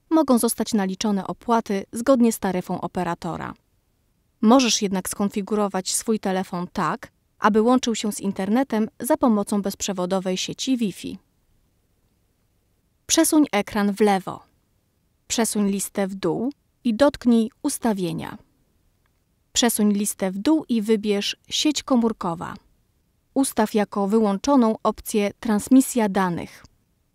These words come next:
Przesyłanie danych za pośrednictwem sieci komórkowej zostało wyłączone. Aby łączyć się z internetem za pomocą sieci Wi-Fi,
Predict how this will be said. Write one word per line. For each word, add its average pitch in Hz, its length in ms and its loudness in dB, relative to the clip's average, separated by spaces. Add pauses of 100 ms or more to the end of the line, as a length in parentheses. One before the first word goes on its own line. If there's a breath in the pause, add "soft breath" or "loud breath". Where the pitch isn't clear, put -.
(220)
Przesyłanie 208 600 0
danych 190 360 -2
za 175 220 -4
pośrednictwem 202 680 -4
sieci - 340 -4
komórkowej 208 760 -2 (200)
zostało 202 520 0
wyłączone. 180 720 -4 (360)
Aby 220 220 4
łączyć 254 420 4
się 220 120 2
z - 120 -6
internetem 214 680 0
za 202 120 -2
pomocą 202 480 0
sieci 202 400 -4
Wi-Fi, 180 400 -6